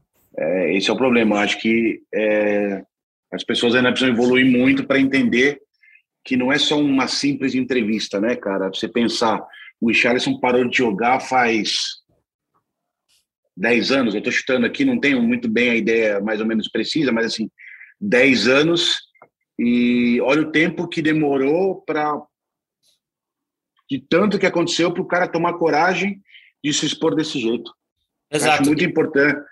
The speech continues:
Speaker 1: acho muito importante, acho, eh, eu sou fã do Richarlison, eu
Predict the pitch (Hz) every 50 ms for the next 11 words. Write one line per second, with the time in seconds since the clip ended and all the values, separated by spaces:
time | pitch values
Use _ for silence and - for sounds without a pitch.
0 | - - - - _ 139 139 135 - 147 139 143 160 170 - 175 147 - 160 -
1 | - 131 135 139 156 165 160 - 190 190 185 - - _ _ _ _ _ _ _
2 | _ - 113 120 120 - - - 127 127 123 117 113 110 107 104 98 98 104 104
3 | 101 101 101 98 95 95 98 101 104 110 - - - - - 135 131 127 113 107
4 | - 120 113 127 120 - - 120 110 104 98 107 120 120 113 107 90 -